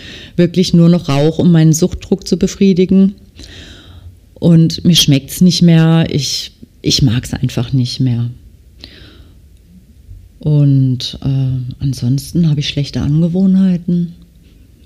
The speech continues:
Ja, ich bin zum Beispiel niemand, der frühstückt. Also ich, ah, krieg meistens erst so gegen elf, zwölf Hunger.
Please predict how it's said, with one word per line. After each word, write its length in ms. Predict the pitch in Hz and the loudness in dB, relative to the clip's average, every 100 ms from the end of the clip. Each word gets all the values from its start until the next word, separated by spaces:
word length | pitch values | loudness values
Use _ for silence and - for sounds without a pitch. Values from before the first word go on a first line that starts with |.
| - _ _ _ _ 151 | -20 _ _ _ _ 2
Ja, 260 | 156 170 | 2 2
ich 280 | 165 147 - - - | 0 -4 -12 -16 -2
bin 160 | 185 | 0
zum 160 | 165 165 | 2 2
Beispiel 260 | 160 - 175 | 0 2 4
niemand, 320 | 160 160 165 | 4 4 2
der 100 | 165 | -2
frühstückt. 840 | - 196 190 - 165 170 - 302 | 0 0 0 -2 -4 -4 -6 -6
Also 160 | - 143 | -4 -6
ich, 240 | 143 - - - | -6 -10 -16 -12
ah, 260 | - - - | -6 -6 -6
krieg 260 | - 170 | -4 0
meistens 380 | 165 156 - 160 | 2 2 0 -2
erst 280 | - 156 - | -2 -6 -6
so 80 | 165 | -4
gegen 280 | 165 160 - | 0 0 0
elf, 220 | 160 - | -2 -2
zwölf 300 | - 170 165 | -2 -2 0
Hunger. 380 | 170 170 170 | 0 2 0